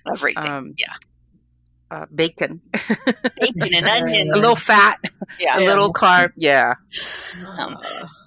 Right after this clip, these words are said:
Speaker 1: and, um, what was I gonna say? I was gonna ask, there's, um, something we were, we kinda wrote down is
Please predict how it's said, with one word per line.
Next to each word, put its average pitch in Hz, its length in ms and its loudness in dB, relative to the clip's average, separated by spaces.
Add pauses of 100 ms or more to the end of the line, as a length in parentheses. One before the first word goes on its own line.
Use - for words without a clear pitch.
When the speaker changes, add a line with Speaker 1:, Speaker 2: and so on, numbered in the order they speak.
(120)
Speaker 1:
and, 202 260 2
um, 160 320 4 (160)
what - 80 -20
was 220 140 -6
I 220 100 -6
gonna 214 220 -10
say? 214 840 -4 (440)
I 208 40 -2
was 214 120 -4
gonna 233 300 -2
ask, 190 420 0
there's, 247 220 0
um, 175 280 0
something 220 360 -6
we 190 60 -10
were, 175 220 -8
we 185 140 -16 (580)
kinda 190 220 -8
wrote 180 180 -6
down 180 220 0
is 165 160 -4